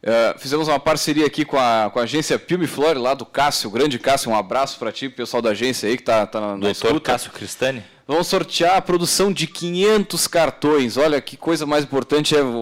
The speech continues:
Speaker 1: a gente comentou antes, é tu conseguir,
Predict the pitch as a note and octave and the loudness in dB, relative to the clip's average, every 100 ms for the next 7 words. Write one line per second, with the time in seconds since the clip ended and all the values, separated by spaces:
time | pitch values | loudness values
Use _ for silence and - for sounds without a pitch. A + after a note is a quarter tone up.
0 | G#2 G2 G2+ A#2+ C3+ A#2+ C3+ C3 D3+ E3 | -2 -2 -4 -8 -4 -2 2 4 4 2
1 | E3 E3 - - G3 F#3 E3+ C3+ E3 F#3+ | 0 0 -4 -6 -2 -2 -2 -4 -4 -4
2 | G3+ | -4